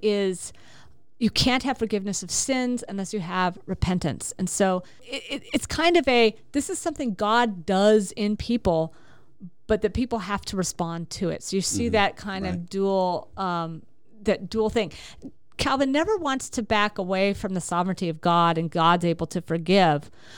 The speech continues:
Speaker 1: Um, but yet he's very insistent that it's not really effective in the believer unless indeed they
Speaker 2: Oh,
Speaker 1: are
Speaker 2: right.
Speaker 1: willing to
Speaker 2: Right.
Speaker 1: repent. And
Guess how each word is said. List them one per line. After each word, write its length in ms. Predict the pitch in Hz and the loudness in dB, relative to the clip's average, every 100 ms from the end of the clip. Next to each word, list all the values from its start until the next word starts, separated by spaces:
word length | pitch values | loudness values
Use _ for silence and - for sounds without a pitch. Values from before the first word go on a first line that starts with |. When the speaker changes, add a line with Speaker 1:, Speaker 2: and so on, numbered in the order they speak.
| - - | -20 0
Speaker 1:
Um, 260 | 220 202 190 196 | 6 6 4 2
but 200 | 233 - | 2 2
yet 240 | 302 311 | 0 0
he's 240 | - 254 233 | 0 -2 -2
very 420 | 214 302 359 370 | 0 4 6 4
insistent 760 | 254 - - 262 269 208 - - - - | 2 -2 -4 -2 0 -2 -4 -14 -16 -8
that 600 | 196 202 226 220 - - - - - - | -2 6 8 8 6 -2 -14 -20 -20 2
it's 180 | 247 240 | 2 4
not 180 | 254 - | 2 4
really 180 | 277 202 | 4 4
effective 720 | - 285 294 - 214 202 - - | 4 0 2 4 4 4 -2 -4
in 460 | 226 240 240 233 - | 0 2 2 0 -4
the 140 | 196 202 | 2 2
believer 880 | 196 202 277 370 220 214 220 240 - | 2 2 6 6 8 6 6 4 0
unless 420 | 220 220 226 226 247 | -2 2 0 0 -4
indeed 360 | 214 226 220 | -2 0 2
they 180 | 196 196 | 4 6
Speaker 2:
Oh, 40 | |
Speaker 1:
are 80 | 190 | 6
Speaker 2:
right. 40 | 185 | 4
Speaker 1:
willing 240 | 185 202 | 2 0
to 120 | - 185 | -4 -6
Speaker 2:
Right. 40 | |
Speaker 1:
repent. 460 | 180 - 185 156 - - - - - | 2 2 2 -8 -12 -20 -20 -20 -6
And 400 | - 226 220 214 | 4 6 4 0